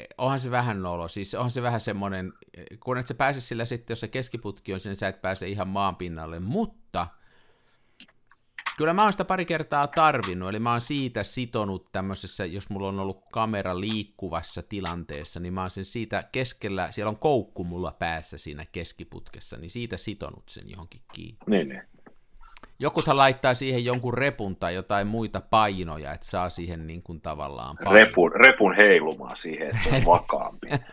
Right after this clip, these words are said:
Speaker 1: Niin.
Speaker 2: Niin. Kun mä oon koittanut järkeillä, että tota, onhan se, onhan se niinku tosi epäesteettinen semmonen kolmijalka, kun keskellä on semmonen tikku. Ja sit kun fakt-, fakta nyt on, että ei sitä keskitappia voi kuitenkaan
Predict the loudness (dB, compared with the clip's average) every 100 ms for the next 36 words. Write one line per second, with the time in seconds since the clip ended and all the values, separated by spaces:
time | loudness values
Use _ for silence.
0 | -4 -4 -8 -12 2 8 10 8 6 -2
1 | -18 -20 -20 -20 -18 -12 -8 -6 -6 -10
2 | -12 -18 -20 -16 -4 0 0 -4 -14 -20
3 | -20 -20 -20 -14 2 6 8 8 6 4
4 | 4 4 2 0 0 -2 -6 -12 -12 -6
5 | -6 -6 _ _ _ _ _ _ -8 -6
6 | -4 -6 -10 _ _ _ _ _ _ _
7 | _ -2 2 4 4 4 2 4 6 6
8 | 6 2 2 0 0 -4 -6 -6 -6 -6
9 | -4 -2 2 10 12 12 8 0 -4 -2
10 | -4 4 6 6 4 -6 -8 -10 -8 -6
11 | -2 2 2 0 _ -4 -2 -6 4 10
12 | 10 10 10 10 10 8 6 2 2 4
13 | 2 2 0 4 4 2 -6 -4 -6 _
14 | -4 0 0 2 0 0 -2 -2